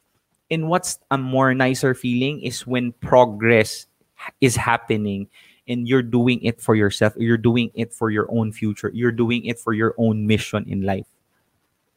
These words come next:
And I wish that to everybody else. If, and if you're trying to tell me what could be the ways for you to truly, truly be happy and be complete, is find the thing that you really wanna do. Find that mission. Kasi ako, right now,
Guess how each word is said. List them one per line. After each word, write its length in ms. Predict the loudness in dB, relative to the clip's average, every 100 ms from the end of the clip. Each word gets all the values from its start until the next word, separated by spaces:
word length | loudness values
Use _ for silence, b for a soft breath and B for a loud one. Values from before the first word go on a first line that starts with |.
| _
And 140 | -4 2
I 80 |
wish 300 | 4 4 2
that 220 | 2 2 2
to 80 |
everybody 540 | -2 -2 -2 -4 -6 -4
else. 200 | -4 -2
If, 220 | -2 -2 _
and 140 | -8 -4
if 240 | -4 -6 -4
you're 220 | -4 -2
trying 300 | 0 0 0
to 80 | 2
tell 280 | 4 4
me 300 | 4 -2 -4 -8 _ _ _ _
what 360 | 4 4 0 _ _
could 280 | -2 -2 -2
be 280 | -6 -6 0
the 120 | 2
ways 480 | 2 2 0 -2 -8
for 220 | -8 -8
you 200 | -6 -8 -10
to 220 | -12 -12
truly, 640 | -12 0 2 2 2 -2 -2 _ _ _
truly 420 | -2 2 2 0
be 200 | -2 -4
happy 400 | 0 0 0 0
and 140 | -2 -2
be 80 |
complete, 500 | -4 -6 -4 -6 -6 b b b b b
is 100 | -10
find 280 | 0 0 2
the 60 | -2
thing 180 | -2
that 160 | -2 -2
you 80 | -2
really 240 | -2 -2
wanna 240 | -2 -2 -4
do. 280 | -6 -10 -12
Find 340 | -2 -2 0
that 240 | 0 -2 -4
mission. 520 | -10 -8 -10 -10 -12 _ _ _ _ _ _
Kasi 220 | -6 0
ako, 400 | 0 4 2 2
right 260 | -2 -2 -2
now, 380 | -8 -8 -8